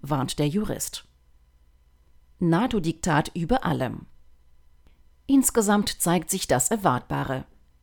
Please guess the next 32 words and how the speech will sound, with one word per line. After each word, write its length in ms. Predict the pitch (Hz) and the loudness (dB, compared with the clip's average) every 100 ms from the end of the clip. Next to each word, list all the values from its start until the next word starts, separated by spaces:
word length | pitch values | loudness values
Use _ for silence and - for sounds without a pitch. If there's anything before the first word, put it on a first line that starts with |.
| _ - | _ -14
Viele, 520 | - 254 240 135 127 | -4 -2 2 2 0
die 140 | - 175 | -2 0
soeben 420 | 175 143 196 190 | 2 2 2 2
noch 200 | 139 - | 0 0
ganz 280 | 139 135 - | -4 -4 0
laut 300 | 160 190 - | 2 2 -2
vor 180 | 151 | -2
einem 240 | 156 156 147 | 2 2 2
Rechtsrutsch 580 | 170 240 - 139 139 - | 0 -4 -4 -4 -4 -6
Frankreichs 600 | 131 165 196 135 - 139 | -4 -2 -2 -2 -2 0
warnten, 460 | 143 147 - 151 - _ - | 0 0 0 -2 -2 _ -10
hätten 320 | 277 269 247 | -6 0 2
wohl 140 | 220 | 2
deutlich 500 | 202 151 180 185 - | 2 2 2 0 -2
bereitwilliger 840 | - 147 156 240 156 139 139 143 - | 0 2 2 0 -2 -2 2 2 2
mit 200 | 156 147 | -2 0
Le 120 | 139 | -2
Pens 300 | 135 226 233 | 0 0 0
Partei 360 | - 135 156 127 | -2 -2 -2 -4
vorlieb 420 | - 151 170 233 | -2 -2 -2 -2
genommen, 480 | 165 147 147 151 147 - - - | 2 2 2 2 -2 -8 -14 -4
als 240 | 269 - | -2 0
mit 140 | 220 - | -2 -2
einer 220 | 139 131 | -2 -4
Führung, 440 | - 170 165 160 - - - | -2 0 4 2 0 -20 -6
die 100 | 208 | 0
mehr 220 | 170 233 | 2 2
Sozialstaat 920 | 226 113 - 147 156 160 - 156 165 - - - | 0 -2 -2 0 0 0 2 2 2 -2 -12 0
und 200 | 262 - | 0 2
weniger 320 | 208 202 120 | 0 4 2
Kriegsrüstung 760 | 120 214 - 175 120 135 143 131 | 2 -4 -2 -2 -2 -4 -4 -4
fordert, 500 | - 135 123 101 | 0 2 2 -4